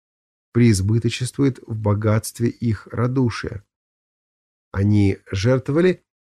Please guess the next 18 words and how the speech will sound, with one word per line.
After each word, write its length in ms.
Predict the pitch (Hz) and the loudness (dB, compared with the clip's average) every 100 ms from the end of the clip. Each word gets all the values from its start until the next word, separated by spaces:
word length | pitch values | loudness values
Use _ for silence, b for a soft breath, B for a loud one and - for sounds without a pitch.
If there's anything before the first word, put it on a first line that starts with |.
| _ | _
несмотря 840 | - 101 117 175 160 156 139 123 117 | 0 4 6 6 4 0 0 2 0
на 100 | 98 | 0
свою 220 | - 98 | 0 0
бедность. 400 | 95 87 85 82 | 0 -2 -4 -2
Более 200 | 135 185 | 2 2
того, 220 | 160 101 | 2 2
они 160 | 95 110 | 2 2
жертвовали 500 | 117 143 143 131 - - | 2 2 2 2 0 -6
из 460 | 175 170 127 117 - _ _ _ _ _ _ | -2 0 0 -2 -2 _ _ _ _ _ _
своей 420 | - 117 110 110 | -2 4 6 6
бедности. 560 | 104 92 - 90 - _ _ _ _ _ _ - | 6 4 2 -8 -12 _ _ _ _ _ _ -4
Третий 300 | 113 107 113 | -2 -2 -4
стих. 360 | - 202 110 _ _ _ _ _ _ | -4 -2 -2 _ _ _ _ _ _
"Ибо 340 | 220 151 175 | 0 4 4
они 360 | 160 190 226 - - | 6 4 4 0 -6
доброохотны 920 | 131 135 135 139 139 - 214 175 151 | 0 0 2 2 0 0 0 0 -2
по 200 | - 131 | 0 -2
силам 560 | - - 269 247 160 | -2 0 4 4 2